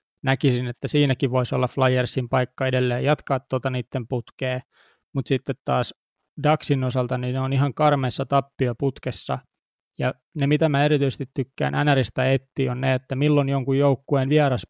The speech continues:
tämmönen niinku vierasottelujen jakso päättyy, että missä se viimeinen vierasottelu pelataan. Niin se on nytten Anaheimilla tämmönen Kanadan kiertue plus Philadelphia vieraissa pötkö. Ne on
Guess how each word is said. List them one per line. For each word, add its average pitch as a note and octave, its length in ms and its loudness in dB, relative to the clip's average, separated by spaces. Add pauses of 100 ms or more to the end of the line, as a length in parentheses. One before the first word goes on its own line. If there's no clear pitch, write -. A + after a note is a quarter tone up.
(300)
tämmönen B2+ 340 -4
niinku B2 280 -4
vierasottelujen C3 1040 -2
jakso C#3 360 -4
päättyy, C#3+ 680 -4
että C#3+ 100 -8
missä C#3 200 -2
se C3+ 140 0
viimeinen B2+ 420 0
vierasottelu B2 720 -4
pelataan. B2+ 600 -4 (600)
Niin C3 100 -4
se C3+ 80 4
on C#3 140 2
nytten D3 400 -2
Anaheimilla B2+ 560 0
tämmönen B2 440 -2
Kanadan C#3 400 -2
kiertue B2+ 440 -2 (200)
plus C#3+ 340 0
Philadelphia B2 640 -4
vieraissa A#2+ 580 -2 (800)
pötkö. C#3+ 420 0 (340)
Ne C3 180 0
on B2+ 280 -2